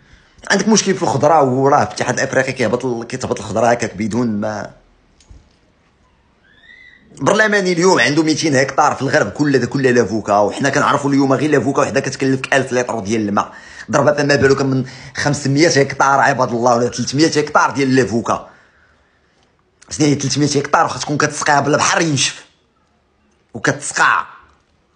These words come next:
وجمعوا فوق سيد راه برلماني وولدو برلماني ورؤساء جماعات و-،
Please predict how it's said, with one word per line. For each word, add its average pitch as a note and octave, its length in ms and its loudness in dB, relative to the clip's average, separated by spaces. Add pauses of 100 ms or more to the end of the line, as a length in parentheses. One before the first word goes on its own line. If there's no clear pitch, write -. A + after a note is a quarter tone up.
(220)
وجمعوا B2+ 320 0
فوق D3 240 0
سيد B2+ 260 -2
راه C3+ 120 4
برلماني B2 640 2
وولدو A#2+ 300 0
برلماني A#2 680 2
ورؤساء A#2+ 560 -2
جماعات A#2 720 -2
و-، G#2+ 80 -10